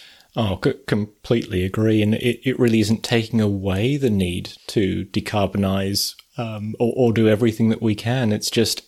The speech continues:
everything needs to be done as hard and as quickly as possible. And as Shashank was mentioning, none of the I P C C models work without, uh, this. So it really is a,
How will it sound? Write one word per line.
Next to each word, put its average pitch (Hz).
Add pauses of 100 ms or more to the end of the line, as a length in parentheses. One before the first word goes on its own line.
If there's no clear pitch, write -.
(140)
everything 131
needs 101
to -
be 98
done 98
as 110
hard 104
and 107
as 98
quickly -
as 101
possible. 117
And 113
as 117
Shashank 120
was 120
mentioning, 123 (300)
none 147
of 175
the 156
I 113
P 107
C 110
C 110
models 113 (140)
work 117
without, 120 (200)
uh, 104
this. -
So 110
it 123
really 123
is 101
a, 101